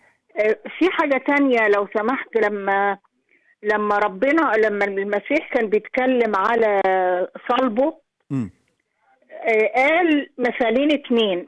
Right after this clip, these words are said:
Speaker 1: قال: "كما رفع موسى الحية في البرية،
Speaker 2: مهم.
Speaker 1: هكذا ينبغي أن يرفع ابن الإنسان".
Speaker 2: مم.
Speaker 1: دي أول مثل. تاني مثل قال لهم حبة الحنطة، وهو كان بيتشبه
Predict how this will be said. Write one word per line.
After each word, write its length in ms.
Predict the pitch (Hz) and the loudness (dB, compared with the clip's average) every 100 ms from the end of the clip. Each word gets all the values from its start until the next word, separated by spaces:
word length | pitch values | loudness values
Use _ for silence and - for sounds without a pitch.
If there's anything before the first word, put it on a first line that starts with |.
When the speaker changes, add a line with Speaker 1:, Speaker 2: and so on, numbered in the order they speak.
| - | -2
Speaker 1:
قال: 260 | 254 277 - | 0 -2 -2
"كما 300 | 277 262 262 | 0 2 4
رفع 440 | 311 311 240 220 | 4 4 2 4
موسى 320 | 240 269 254 | 2 2 2
الحية 440 | 202 202 247 226 196 | -2 0 2 4 4
في 140 | 214 | 0
البرية، 560 | 196 214 220 262 277 311 | 0 0 2 2 4 2
Speaker 2:
مهم. 300 | - 120 110 _ _ _ _ - | 0 -8 -12 _ _ _ _ -2
Speaker 1:
هكذا 500 | 214 - 262 254 240 | -2 0 0 2 2
ينبغي 360 | 214 247 254 | 2 2 2
أن 180 | 226 214 | 2 2
يرفع 560 | 208 208 214 240 240 202 | 0 2 2 2 0 -2
ابن 180 | 202 214 | 0 -2
الإنسان". 580 | 185 190 - 196 175 | -4 -6 -6 -4 -4
Speaker 2:
مم. 100 | 117 | -2
Speaker 1:
دي 80 | 226 | 0
أول 520 | 240 240 208 196 185 | 0 2 4 2 0
مثل. 440 | 190 196 - 160 156 _ _ _ _ _ 254 262 _ _ _ _ _ _ _ _ | -2 -2 -4 -8 -10 _ _ _ _ _ _ _ _ _ _ _ _ _ _ _
تاني 280 | 262 359 320 | -2 0 2
مثل 420 | 339 349 294 247 | 2 0 0 0
قال 240 | 240 233 240 | 0 0 2
لهم 460 | 294 294 277 262 | 0 0 0 0
حبة 500 | - 269 311 285 285 277 | -2 -2 -2 -2 -2 0
الحنطة، 640 | 254 247 269 262 - 190 | -2 0 0 0 0 0
وهو 340 | 196 240 240 | 2 2 2
كان 220 | 220 247 226 | 0 -2 -2
بيتشبه 580 | - - 254 220 226 | -4 -2 -2 0 0